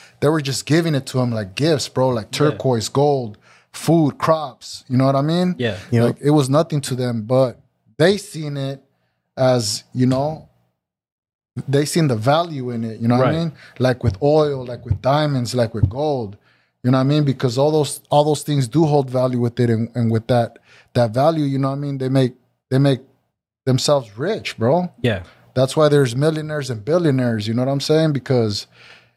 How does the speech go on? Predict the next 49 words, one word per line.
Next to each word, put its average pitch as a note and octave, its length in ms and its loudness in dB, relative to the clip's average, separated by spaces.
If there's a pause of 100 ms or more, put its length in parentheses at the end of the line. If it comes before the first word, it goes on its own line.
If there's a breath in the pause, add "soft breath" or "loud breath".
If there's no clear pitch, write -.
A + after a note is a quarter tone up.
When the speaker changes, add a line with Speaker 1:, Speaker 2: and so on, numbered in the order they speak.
(140)
Speaker 1:
if, B2 260 0
if A#2+ 260 -2
there C#3 180 0
was D3 160 2
no D3+ 140 2
value D3 360 2
on A#2+ 320 -2
gold, C#3 300 0
money, C#3+ 260 0
or C3 100 2
none C3+ 180 2
of D3 60 4
that, D3 220 4
like, A#2 200 -2 (120)
there B2 120 2
wouldn't, C3 460 0
those C3+ 160 0
people D3+ 240 -2
wouldn't C#3+ 220 0
exist, A#2 460 -2
bro. B2+ 160 2
We'd C#3 160 2
still E3 240 2
Speaker 2:
Yeah. D3+ 80 -2
Speaker 1:
be D#3+ 80 -2
living, D#3 340 -2
like, B2+ 240 -2
the B2 80 -2
way C3+ 200 2
the C3+ 100 0
indigenous B2+ 500 0
people B2+ 300 -6
live. A2 480 0
Speaker 2:
Right. G#2+ 260 -2 (500 soft breath)
Speaker 1:
You G#2+ 100 -4
know A#2 40 4
what A#2 100 4
I'm A#2+ 100 0
saying? D3+ 380 0
Speaker 2:
Not G#2 140 -2
Speaker 1:
And, C#3+ 140 2
Speaker 2:
yet. D3+ 60 -4
Speaker 1:
and C#3 320 2
it's - 200 -2
like, C#3 240 0
it C3+ 160 -4
took E3+ 400 0 (380)
the C#3 100 4
Europeans C3+ 920 0